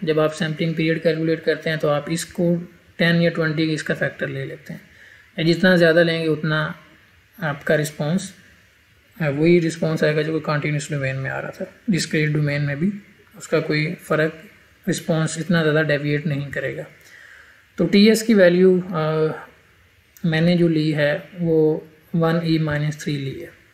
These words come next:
तो यहाँ पे मैं टीएस को भी डिफाइन कर देता हूँ। टीएस की जो reasoning है कि कैसे select करते हैं वो मैंने आपको बता दिया। आप जो T time period आ रहा है, इस fast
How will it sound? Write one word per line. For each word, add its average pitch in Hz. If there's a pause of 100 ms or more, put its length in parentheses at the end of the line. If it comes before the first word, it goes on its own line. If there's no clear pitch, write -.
(2000)
तो 170
यहाँ 156
पे 165
मैं 165
टीएस 170
को 185
भी 175
डिफाइन 165
कर 160
देता 156
हूँ। - (380)
टीएस 180
की 180
जो 156 (840)
reasoning 170
है 170
कि 160
कैसे 170
select 165
करते 160
हैं 165
वो 165
मैंने 156
आपको 147
बता 143
दिया। 165 (720)
आप 156
जो 170
T 180
time 170
period 170
आ 156
रहा 160
है, 156
इस 151
fast 156